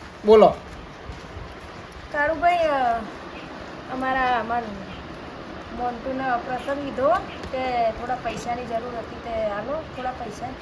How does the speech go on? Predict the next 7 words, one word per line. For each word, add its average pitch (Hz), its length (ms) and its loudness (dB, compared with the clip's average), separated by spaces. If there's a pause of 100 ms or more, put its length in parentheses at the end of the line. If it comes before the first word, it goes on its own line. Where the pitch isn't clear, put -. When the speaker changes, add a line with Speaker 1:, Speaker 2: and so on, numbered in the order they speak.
(300)
Speaker 1:
પૈસાની 185 440 10
જરૂર 165 300 10
હતી? 123 220 -4 (120)
Speaker 2:
ઓવા. 214 260 -4 (800)
Speaker 1:
કેટલા 247 160 12
જોતા 214 220 10
હતા? 220 180 6